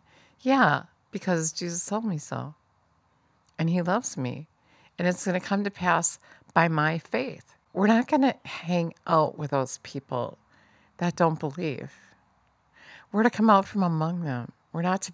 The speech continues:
be like them. And if you hang out with them and you listen to that doubt long enough, you're gonna start doubting. And you're gonna be feeling the doom and the gloom. And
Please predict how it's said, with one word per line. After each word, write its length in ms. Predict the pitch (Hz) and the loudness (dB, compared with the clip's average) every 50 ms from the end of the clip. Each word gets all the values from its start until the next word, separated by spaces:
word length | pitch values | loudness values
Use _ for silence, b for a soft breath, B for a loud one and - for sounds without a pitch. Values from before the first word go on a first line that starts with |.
| _ - | _ -4
be 180 | - 202 240 254 | -2 0 0 0
like 300 | 208 180 156 151 143 - | 4 4 4 4 2 0
them. 280 | - 147 143 139 165 B B B B B B B B | 0 0 0 0 -2 B B B B B B B B
And 120 | - 175 185 | 0 2 2
if 140 | 185 - | 2 2
you 100 | 202 196 | 2 2
hang 280 | 180 165 185 185 175 170 | 4 4 2 2 4 4
out 160 | 170 180 - - | 4 2 2 0
with 100 | 190 190 | -2 0
them 340 | 196 180 180 175 175 190 - b b b b b b b - | 2 2 2 0 0 -4 -10 b b b b b b b -2
and 140 | 170 170 160 | 0 2 2
you 120 | 156 147 | 2 2
listen 320 | 143 180 185 - - 202 160 | 2 0 0 0 0 -2 0
to 100 | - 180 | 2 4
that 280 | 170 160 151 156 143 | 6 6 6 6 4
doubt 340 | - 160 147 143 143 - - | 4 6 6 6 4 2 0
long 280 | - 139 139 151 175 175 | 2 2 4 4 2 2
enough, 460 | 160 143 135 131 127 151 - - - b b b b b b b b b | 2 2 2 2 2 -2 -6 -12 -20 b b b b b b b b b
you're 120 | 165 160 | -8 -2
gonna 120 | 170 196 180 | -2 0 0
start 380 | - - - 196 180 160 - | 0 0 0 0 0 0 -2
doubting. 540 | - 165 156 185 208 208 165 135 120 123 - _ _ _ _ _ _ _ _ _ _ b b b b b b b b - | -4 -4 -4 -4 -6 -6 -6 -6 -6 -8 -10 _ _ _ _ _ _ _ _ _ _ b b b b b b b b -2
And 160 | 175 180 185 | 0 2 2
you're 100 | 185 185 | 2 2
gonna 160 | 185 185 190 | 2 2 2
be 180 | 185 175 185 180 | 2 2 0 0
feeling 400 | - - 180 175 180 175 175 175 | 2 2 2 2 2 0 0 0
the 100 | 170 165 | -2 -2
doom 600 | 165 185 196 180 160 135 123 120 117 - 147 143 _ _ _ _ _ _ _ _ _ _ _ _ _ _ _ - - | -2 -2 -2 0 0 0 -2 -4 -6 -10 -14 -18 _ _ _ _ _ _ _ _ _ _ _ _ _ _ _ -4 0
and 180 | - 180 180 | 0 2 2
the 80 | 175 165 | 0 -2
gloom. 600 | - - 185 190 180 165 143 123 - - - - _ _ _ _ _ _ _ _ _ _ _ _ _ _ _ _ _ - | 0 0 2 2 4 2 2 0 -2 -8 -14 -16 _ _ _ _ _ _ _ _ _ _ _ _ _ _ _ _ _ -4
And 500 | - 165 156 151 147 139 139 139 156 | 0 2 2 4 2 2 -2 -4 -8